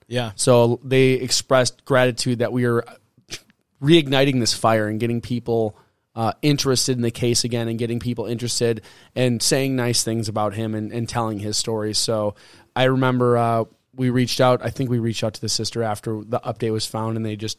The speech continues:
Speaker 2: said kinda what we expect people say is they're glad they have the closure.
Speaker 1: Yeah.
Speaker 2: Family was coming down and they were gonna do a service and everything. So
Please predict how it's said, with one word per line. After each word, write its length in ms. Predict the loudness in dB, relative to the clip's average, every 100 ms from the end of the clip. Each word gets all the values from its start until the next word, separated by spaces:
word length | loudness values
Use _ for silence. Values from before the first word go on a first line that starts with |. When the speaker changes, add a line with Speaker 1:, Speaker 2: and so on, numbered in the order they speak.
| -8
Speaker 2:
said 300 | -2 -2 -2
kinda 280 | -4 -2 0
what 280 | 2 0 -2 _ -10
we 120 | -8
expect 340 | -6 -6 -6
people 200 | -6 -6
say 240 | -4 -2 -2
is 100 | -4
they're 100 | -8
glad 260 | -8 -6 -2
they 120 | -2
have 100 | -2
the 80 | -6
closure. 580 | 2 4 4 4 2 -2 -10
Speaker 1:
Yeah. 300 | -8 -6 -2
Speaker 2:
Family 300 | 0 2 2
was 140 | 0
coming 300 | -2 -2 -2
down 320 | -2 -2 -2
and 100 | -4
they 60 | -4
were 100 | -6
gonna 200 | -6 -6
do 180 | -6 -4
a 40 |
service 500 | -4 -4 -4 -4 -4
and 60 | -6
everything. 400 | -10 -12 -14 -12
So 300 | -12 -12